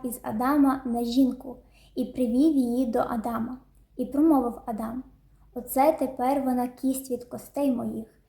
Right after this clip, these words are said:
і тіло від тіла мого. Вона чоловіковою буде зватися, бо взята вона з чоловіка». І так, цей рядок,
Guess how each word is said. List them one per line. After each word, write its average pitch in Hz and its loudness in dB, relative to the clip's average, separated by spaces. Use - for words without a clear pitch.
і 233 -6
тіло 233 -4
від 254 -4
тіла 262 -2
мого. 226 -4
Вона 254 2
чоловіковою 254 -2
буде 233 -4
зватися, 226 -8
бо 262 -2
взята 247 -2
вона 226 -2
з - -12
чоловіка». 233 -4
І 254 -4
так, 302 -2
цей 294 4
рядок, 247 2